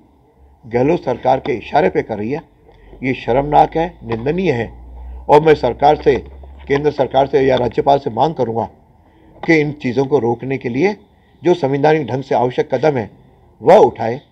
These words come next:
और इस पूरे प्रकरण की सीबीआई से जांच भी हो और राज्यपाल और हमारे, अ,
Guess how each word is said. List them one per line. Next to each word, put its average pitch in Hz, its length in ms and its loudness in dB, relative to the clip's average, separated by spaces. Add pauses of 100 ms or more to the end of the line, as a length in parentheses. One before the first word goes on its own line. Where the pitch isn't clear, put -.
(360)
और 156 140 6
इस 151 80 -4
पूरे 175 320 0
प्रकरण 147 400 -2
की 139 260 -6 (800)
सीबीआई 156 360 4
से 123 260 0 (640)
जांच 147 380 0
भी 202 140 0
हो 107 200 -4 (640)
और 165 440 4 (220)
राज्यपाल 156 640 4
और 143 240 0 (240)
हमारे, 143 280 4
अ, 131 100 -2